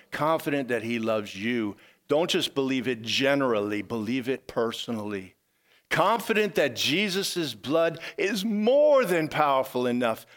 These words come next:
to cleanse you of all sin and save you for all eternity. Confident in that. Confident that God is with you, that he hears you, that he has done great things, he will do great things.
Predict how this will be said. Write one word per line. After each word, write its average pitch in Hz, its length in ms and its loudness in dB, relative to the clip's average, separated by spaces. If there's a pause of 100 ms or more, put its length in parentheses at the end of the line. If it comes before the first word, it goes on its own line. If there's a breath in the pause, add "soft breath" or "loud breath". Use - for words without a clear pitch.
(100)
to 165 120 -2
cleanse 151 600 0
you 113 400 -4
of 110 160 -2
all 110 440 0
sin 104 440 -8 (1120 soft breath)
and 143 200 2
save 156 600 0
you 107 240 -6 (280 soft breath)
for - 220 -2
all 113 420 2
eternity. 117 500 0 (180 loud breath)
Confident 214 720 2
in 131 320 2
that. 110 380 -6 (600 soft breath)
Confident 196 760 0
that 127 220 2
God 123 420 2 (200 loud breath)
is 135 320 -2
with 131 360 -2
you, 107 260 0 (240 soft breath)
that 143 180 2
he 135 120 -4
hears 156 680 0
you, 113 260 0 (200 loud breath)
that 165 220 0
he 156 220 0
has 151 380 2
done 147 260 2
great 139 340 2
things, 131 320 0
he 135 180 0
will 135 420 2
do 120 240 -2
great 120 300 0
things. 117 300 0